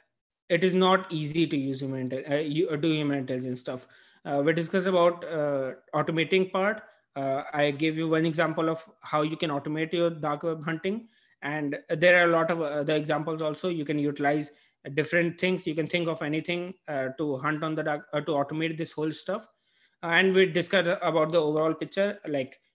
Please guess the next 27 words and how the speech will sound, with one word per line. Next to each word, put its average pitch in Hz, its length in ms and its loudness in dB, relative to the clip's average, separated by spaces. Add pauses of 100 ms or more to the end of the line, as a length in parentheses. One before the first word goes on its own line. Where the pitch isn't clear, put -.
(120)
uh, 135 240 -4
what, 165 320 2 (200)
how 165 600 4 (100)
the 147 100 0
hunting 147 320 -2
starts, 156 500 -4 (120)
like, 139 260 -2
first 147 320 -4 (100)
starting 156 380 -4
from 160 400 -2 (280)
your 143 480 0 (560)
data 160 280 2
source, 165 380 -2 (200)
uh, 160 60 -10
gathering 160 680 0 (500)
till 196 340 6 (180)
your 156 340 2 (100)
analysis 151 540 -2
and, 143 340 -2
uh, 127 320 -10 (300)
your 147 140 2
report, 143 500 0
uh, 147 80 -4
report 139 300 -4
writing, 131 320 -4
et 120 100 -14
cetera. 120 360 -14